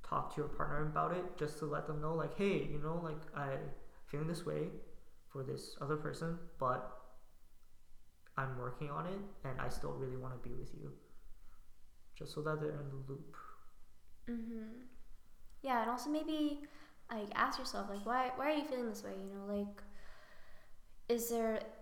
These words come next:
Speaker 2: is there something, like, about your relationship that, that's missing that you, you're finding in someone else? Um, if so, then you can, like, use that to work on your current relationship and distance yourself from that person.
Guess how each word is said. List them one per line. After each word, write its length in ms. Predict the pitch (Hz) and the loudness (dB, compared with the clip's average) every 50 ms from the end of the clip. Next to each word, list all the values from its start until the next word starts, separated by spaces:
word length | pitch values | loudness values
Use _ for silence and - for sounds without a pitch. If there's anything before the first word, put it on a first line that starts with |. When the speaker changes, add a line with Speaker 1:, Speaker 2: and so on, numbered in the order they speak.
| - - - - - - - | -14 -12 -10 -10 -8 -6 -2
Speaker 2:
is 300 | - - 247 233 - - | 2 4 4 4 4 0
there 260 | - - - 240 233 240 | 0 2 4 4 4 4
something, 420 | 233 240 247 269 269 269 262 254 | 2 0 2 2 4 4 4 4
like, 200 | 247 226 220 220 | 4 4 4 4
about 300 | - 208 202 208 202 208 | 4 4 6 6 6 6
your 180 | 208 208 208 208 | 6 6 4 4
relationship 640 | 208 202 196 202 214 214 - - 233 214 208 - | 4 2 0 -2 -4 -4 -2 -2 -2 -2 -2 -2
that, 240 | - 202 202 202 - - - - - - - | -2 0 0 0 -2 -4 -6 -6 -6 -6 -6
that's 280 | - 208 - - - - | -4 -4 -4 -4 -4 -4
missing 540 | - - 196 - - - 160 165 170 - 285 | -4 -2 -2 0 2 2 2 2 2 2 0
that 140 | 226 208 202 | 0 2 2
you, 420 | 196 196 202 202 196 196 190 - - 202 | 2 4 4 4 4 4 2 -2 -4 -2
you're 160 | 196 208 208 | 0 0 0
finding 340 | 202 202 190 196 202 202 196 | 0 0 -2 0 2 2 2
in 140 | 196 196 196 | 0 0 -2
someone 340 | 202 - - 196 190 185 185 185 - | -4 -4 -4 -4 -4 -4 -4 -4 -2
else? 400 | - - 269 302 302 - - - - - - - - - - - - | 0 0 -2 -2 -4 -8 -10 -12 -12 -12 -12 -14 -14 -16 -14 -8 -4
Um, 500 | - 190 190 190 185 185 190 202 202 - - - - - | -2 0 0 0 -2 -2 -4 -4 -4 -6 -6 -8 -6 -4
if 160 | - 208 208 | -4 -2 -2
so, 300 | - - 254 247 240 220 208 | 0 2 6 8 8 8 8
then 140 | 208 202 208 | 6 6 4
you 60 | 202 | 4
can, 240 | 202 233 214 208 208 | 4 2 0 2 2
like, 200 | 202 196 190 190 - - - - - | 2 2 2 0 -4 -8 -10 -6 0
use 200 | 220 226 226 220 | 2 4 4 4
that 240 | - 208 196 - - | 4 4 4 2 2
to 120 | - - 214 | -2 -2 0
work 160 | 208 208 208 | 0 2 2
on 100 | 202 196 | 2 0
your 100 | 196 202 | 0 -2
current 220 | - - 226 220 - | -2 -2 -2 -2 -2
relationship 680 | - 196 190 196 214 - 208 - - - 196 190 196 196 - - - - - - - - - - - - - - - - - - | -2 -2 -4 -4 -4 -6 -6 -6 -4 -4 -4 -4 -4 -8 -12 -14 -12 -12 -12 -10 -10 -8 -8 -6 -6 -6 -6 -6 -8 -8 -6 -4
and 520 | - 190 190 185 185 185 185 185 185 190 185 - - - - - - - - - - - - - - - - - - - - - - | -2 -2 -2 -2 -2 -2 -2 -4 -4 -4 -6 -8 -8 -10 -12 -12 -12 -12 -10 -10 -10 -10 -12 -12 -12 -14 -14 -16 -18 -18 -16 -10 -6
distance 360 | - 196 202 202 202 202 202 208 | -4 -4 -2 -2 -4 -6 -4 -4
yourself 380 | 202 202 202 202 190 202 196 | -4 -4 -4 -4 -4 -6 -6
from 140 | - 202 196 | -8 -8 -6
that 200 | 185 175 170 - | -6 -6 -8 -10
person. 380 | - 180 202 196 - 220 214 | -10 -10 -10 -8 -6 -6 -6